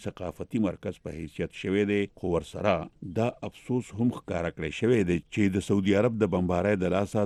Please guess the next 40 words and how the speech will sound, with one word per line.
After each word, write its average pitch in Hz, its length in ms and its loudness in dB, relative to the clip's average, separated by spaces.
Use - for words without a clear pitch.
د 82 160 -4
دمار 95 400 2
سیمه 90 240 2
ییز 95 240 -4
عجایبګر 82 880 -2
نام 110 180 2
و 85 160 0
نشان 80 460 -2
ختم 85 360 -8
شوی 107 320 2
دی 104 100 2
او 87 80 -4
په 90 200 -4
دې 85 160 2
کې 87 80 -6
پراته 82 380 -2
دولس 80 420 -2
نیم 120 180 2
زره 85 280 -2
تاریخي 78 420 -2
نوادرات 78 580 -2
خاورې 90 320 2
ایرې 80 220 -2
شوي 80 300 2
دي. 78 120 -2
ریپورت 139 380 4
زیاتوي 123 380 4
چې 113 180 -2
سعودي 98 320 4
عرب 107 240 4
په 104 100 2
یمن 95 380 2
کې 104 180 0
د 90 140 0
حوثي 104 380 0
یاغیانو 90 520 0
د 78 100 -2
خپلو 90 320 -2
مورچو 85 420 -2
نه 92 60 0